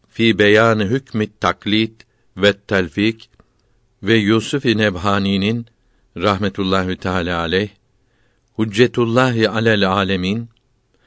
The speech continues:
ve Muhammed Hayat Sindi'nin Gayetü't Tahkik risalesi ve Hint alimlerinden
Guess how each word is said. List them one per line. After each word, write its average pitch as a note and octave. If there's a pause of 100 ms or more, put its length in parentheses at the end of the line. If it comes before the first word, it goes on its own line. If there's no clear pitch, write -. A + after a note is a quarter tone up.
(320)
ve G2+
Muhammed A2+
Hayat G#2+
Sindi'nin G2 (600)
Gayetü't A#2
Tahkik A2+ (140)
risalesi G2+ (840)
ve G2+
Hint C3+
alimlerinden A2